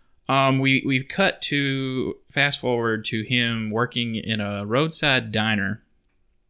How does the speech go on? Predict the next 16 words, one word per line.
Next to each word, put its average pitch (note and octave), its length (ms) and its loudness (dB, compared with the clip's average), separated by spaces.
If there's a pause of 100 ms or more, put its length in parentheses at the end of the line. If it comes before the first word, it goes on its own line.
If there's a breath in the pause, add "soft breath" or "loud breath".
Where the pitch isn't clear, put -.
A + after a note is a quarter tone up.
(920)
where G#2 580 0 (380)
these G#2 380 -2
guys G#2+ 520 0
are G2+ 120 -6
messing A#2+ 360 2
with B2 160 -2
this A#2 180 -2
waitress A2 500 -2
who G#2 120 -6
I G2+ 80 -4
guess G#2 280 -2
is G#2+ 100 -8
a G#2 60 -10
friend A2 300 -2
of G#2 80 -2
his, G#2 440 -2